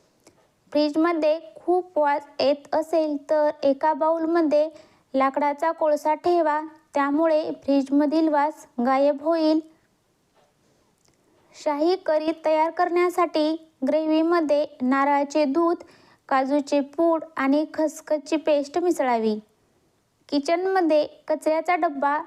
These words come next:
नेहमी स्वच्छ आणि निर्जंतुक ठेवा. आठवड्यातून एकदा डबा धुवून वाळवा,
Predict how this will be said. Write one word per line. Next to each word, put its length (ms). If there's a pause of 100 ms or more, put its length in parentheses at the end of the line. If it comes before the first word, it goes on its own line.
(160)
नेहमी 440
स्वच्छ 460
आणि 480
निर्जंतुक 600
ठेवा. 380 (520)
आठवड्यातून 600 (120)
एकदा 520
डबा 400
धुवून 440
वाळवा, 400